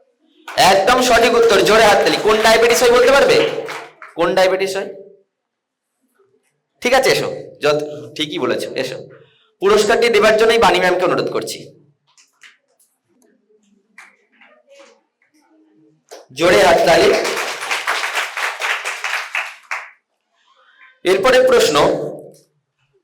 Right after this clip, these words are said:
ভারতবর্ষের একটি পৃথিবী বিখ্যাত সিংহাসন ছিল ময়ূর সিংহাসন, যেটা পরবর্তীকালে চুরি হয়ে গেছে।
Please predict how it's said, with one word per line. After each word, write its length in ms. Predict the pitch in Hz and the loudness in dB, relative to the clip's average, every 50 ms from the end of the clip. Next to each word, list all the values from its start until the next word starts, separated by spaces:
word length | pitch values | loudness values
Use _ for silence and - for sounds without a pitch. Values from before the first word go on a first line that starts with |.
| _ 110 | _ -8
ভারতবর্ষের 680 | - 147 160 - 220 - - 247 247 247 247 269 254 | -2 0 2 2 2 2 2 2 4 4 4 2 2
একটি 580 | 226 220 - - - 190 170 170 170 - - - - - - - - - - _ _ _ - | 2 0 0 0 2 2 2 2 2 -2 -8 -10 -14 -16 -18 -18 -20 -20 -20 _ _ _ -6
পৃথিবী 400 | 185 190 214 220 254 254 254 254 | -4 -4 -4 -2 -4 -2 -2 -2
বিখ্যাত 480 | - 247 240 - - - 262 254 254 262 | -4 -4 -6 -6 -6 -4 -2 -2 0 2
সিংহাসন 680 | 254 262 254 208 214 220 233 240 220 - 233 214 208 - | 2 2 0 0 -2 -2 -2 0 0 0 0 0 -2 -2
ছিল 260 | - 220 226 262 269 - - - - - | -2 0 2 2 2 2 0 -2 -2 -4
ময়ূর 360 | 143 160 185 202 226 240 226 | -2 0 0 2 2 2 2
সিংহাসন, 760 | - - 180 175 165 160 156 - - 120 - - - - - - - - - - _ _ _ _ _ - | 0 0 -2 -2 0 0 0 0 0 0 -2 -2 -4 -8 -12 -14 -14 -18 -20 -20 _ _ _ _ _ -6
যেটা 220 | 135 170 190 226 | -2 0 0 2
পরবর্তীকালে 720 | 220 214 190 180 185 208 208 208 - - 220 220 226 220 - | 2 4 4 4 4 2 2 2 0 2 2 2 2 2 2
চুরি 220 | - 220 220 233 | 0 -2 0 2
হয়ে 200 | 208 170 151 143 | 2 4 4 4
গেছে। 260 | 131 123 113 - - | 4 4 2 0 -2